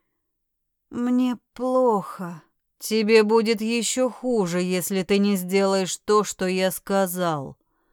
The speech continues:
«Мне нужен врач».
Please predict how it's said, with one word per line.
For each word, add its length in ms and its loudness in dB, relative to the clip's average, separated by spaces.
«Мне 380 2
нужен 560 0
врач». 720 -4